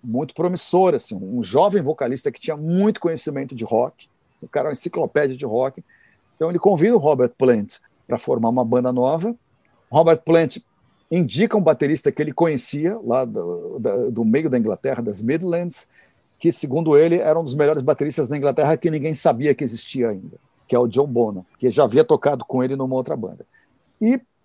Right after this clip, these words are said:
ele aceita, ele vai ver o Joe Bonham, eles a-, ele aceita o, eles convidam o Joe Bonham depois de uma noite arrasadora pra entrar pra banda, e também Jimmy Page, eh, dentro disso, convida Joe Paul Jones, que também já era um músico de es-,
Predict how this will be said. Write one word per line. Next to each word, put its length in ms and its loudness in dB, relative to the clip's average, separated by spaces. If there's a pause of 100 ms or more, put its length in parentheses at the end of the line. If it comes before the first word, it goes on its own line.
(300)
ele 240 8
aceita, 420 6
ele 140 2
vai 180 4
ver 140 0
o 100 2
Joe 100 2
Bonham, 300 -2
eles 180 -6
a-, 140 -2
ele 160 4
aceita 400 0
o, 300 -4
eles 160 -4
convidam 420 -2
o 100 -4
Joe 140 4
Bonham 300 -2
depois 280 0
de 60 -6
uma 160 -2
noite 240 -2
arrasadora 720 -4 (400)
pra 80 0
entrar 220 -2
pra 120 -2
banda, 360 -2 (320)
e 80 2
também 280 2
Jimmy 220 4
Page, 420 2 (440)
eh, 100 -4
dentro 380 -2
disso, 480 -4
convida 520 4
Joe 160 2
Paul 220 0
Jones, 360 0
que 100 -4
também 320 4
já 160 4
era 100 2
um 40 0
músico 300 -4
de 120 -8
es-, 180 -12